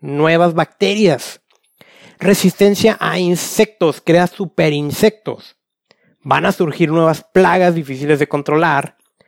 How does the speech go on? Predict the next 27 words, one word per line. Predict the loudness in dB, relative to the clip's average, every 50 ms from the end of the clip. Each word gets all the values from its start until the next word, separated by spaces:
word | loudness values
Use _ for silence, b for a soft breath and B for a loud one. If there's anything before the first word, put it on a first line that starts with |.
| _ _ _ _ _ _ _ _
la | -8 -6 -6 -4 -6 -8 -10 -10 -8 -2
resistencia | 0 0 0 0 -2 -4 -4 0 0 2 2 2 0 2 2 2 2 2 0 -2 -4 -10 -14 -16
de | -4 -2 -2 -2
plantas | 0 0 -2 -2 0 -2 -2 0
a | 0
antibióticos | -2 -2 -2 -2 -2 0 0 0 0 0 -2 -6 -2 -2 0 0
y | 0 0
tratamientos | -2 -2 -2 -2 -2 -2 -2 -4 -4 -4 -6 -8 -10 -10 _
tradicionales, | -4 -2 0 0 0 -2 0 2 2 2 2 2 2 2 2 2 0 0 -2 -6 -12 _ _ _ _ _ _ b b b b b b b b _
y | -4 2 2 4 4
riesgos | 4 4 4 4 4 2 0 -2 -2 0
de | 0 -2 0
cono-, | 0 0 0 -2 -4 -6 -12 -20 _ _ _ -20 -20 -20 _
desconocidos | 2 4 4 4 2 -2 -6 -4 -2 0 0 0 -2 -4 -6 -2 2 4 6 6 6 4 4 0 -4
por | _ _ -2 -2 -2 -2
cúmulo | -2 -2 -2 0 0 0 2 4 4
de | 4 4 2
factores | -2 -4 -4 0 _ 0 0 0 -2 -4 -6 -2
que | -2 -2
se | -2 0 -2
refuerzan | -2 -4 -2 0 2 2 2 2 0 0 0 0 0
entre | -2 -2 -2 -4 -4
sí | -2 -2 -2 -2 -2 -4 -8 _
y | -4 -2 -2
afectan | -2 -2 -4 -10 -8 -6 -6 -6 -4 -4 -2 0
la | 0 0
biodiversidad. | 0 -2 -4 -4 -6 -10 -12 -10 -8 -8 -8 -8